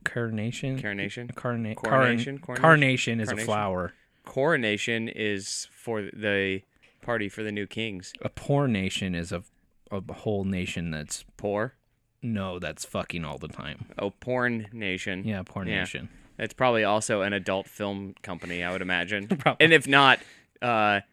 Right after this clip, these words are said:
Speaker 2: copyright Brian, twenty sixteen.
Speaker 1: <laughs> I'm mailing this podcast to myself.
Speaker 2: <laughs>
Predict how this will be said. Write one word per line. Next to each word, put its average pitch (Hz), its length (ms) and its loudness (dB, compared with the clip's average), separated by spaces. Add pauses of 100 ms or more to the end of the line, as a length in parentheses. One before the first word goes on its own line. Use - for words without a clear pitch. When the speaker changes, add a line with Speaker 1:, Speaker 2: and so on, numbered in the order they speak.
(200)
Speaker 2:
copyright 98 420 -4
Brian, 82 360 -4 (360)
twenty 104 200 -8
sixteen. - 380 0 (220)
Speaker 1:
<laughs> 226 140 10 (760)
I'm 123 120 0
mailing 117 220 0
this 98 100 -8
podcast 87 420 -4
to - 80 -18
myself. - 380 -10 (180)
Speaker 2:
<laughs> - 140 -4